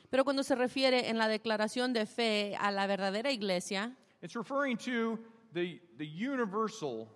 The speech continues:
Speaker 2: the global church.
Speaker 1: se está refiriendo a la iglesia universal o global.
Speaker 2: We're not talking about a building.
Speaker 1: No estamos hablando de un edificio,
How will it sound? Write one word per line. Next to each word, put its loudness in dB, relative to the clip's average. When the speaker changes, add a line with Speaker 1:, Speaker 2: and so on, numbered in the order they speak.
Speaker 2:
the -8
global 2
church. -12
Speaker 1:
se 2
está 4
refiriendo 4
a 4
la 4
iglesia 2
universal 2
o 4
global. 2
Speaker 2:
We're -6
not -2
talking 0
about 2
a 0
building. -2
Speaker 1:
No 0
estamos 0
hablando 2
de 4
un 4
edificio, 0